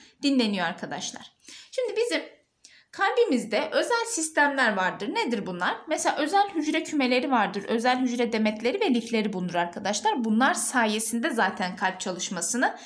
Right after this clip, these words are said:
düzenliyor. Peki nedir bunlar? Mesela sinoatriyal düğüm dediğimiz bir düğümümüz vardır. Atrioventriküler düğüm vardır. His demetleri ve Purkinje lifleri vardır. Şimdi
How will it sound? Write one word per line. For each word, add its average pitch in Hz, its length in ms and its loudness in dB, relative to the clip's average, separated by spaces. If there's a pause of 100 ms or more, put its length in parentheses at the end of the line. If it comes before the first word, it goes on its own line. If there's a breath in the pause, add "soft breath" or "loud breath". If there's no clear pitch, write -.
(160 loud breath)
düzenliyor. 208 500 0
Peki 403 260 2
nedir 262 340 0
bunlar? 190 320 0 (440 loud breath)
Mesela - 460 0 (380 loud breath)
sinoatriyal 415 840 0
düğüm 359 260 0
dediğimiz 269 480 0
bir 359 200 0
düğümümüz 254 500 4
vardır. 170 480 -4 (420 loud breath)
Atrioventriküler 294 1200 2
düğüm 190 260 0
vardır. 165 300 0 (340)
His 466 200 -4
demetleri 233 500 0
ve 480 140 -2
Purkinje 330 560 0
lifleri 180 380 -6
vardır. - 320 -10
Şimdi 466 220 -10